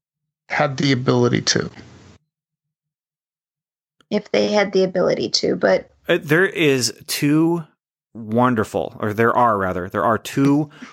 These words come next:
Speaker 3: wonderful novels about them.
Speaker 2: Oh,
Speaker 1: Oh, yeah.
Speaker 3: That,
Speaker 2: okay.
Speaker 3: yeah, yeah, they're really fun. And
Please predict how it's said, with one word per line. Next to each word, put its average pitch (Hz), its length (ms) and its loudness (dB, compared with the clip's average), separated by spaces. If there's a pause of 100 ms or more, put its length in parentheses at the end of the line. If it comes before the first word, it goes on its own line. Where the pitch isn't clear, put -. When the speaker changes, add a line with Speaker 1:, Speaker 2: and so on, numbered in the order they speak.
(140)
Speaker 3:
wonderful 107 960 2
novels 92 800 0 (260)
about 90 440 0
them. 76 260 -4 (1200)
Speaker 2:
Oh, - 100 2
Speaker 1:
Oh, - 40 2
yeah. 175 100 0
Speaker 3:
That, 101 220 2
Speaker 2:
okay. - 140 -16 (220)
Speaker 3:
yeah, 98 460 2 (400)
yeah, - 240 -4 (120)
they're 101 200 0
really 92 420 2
fun. 90 460 -4 (520)
And 90 520 2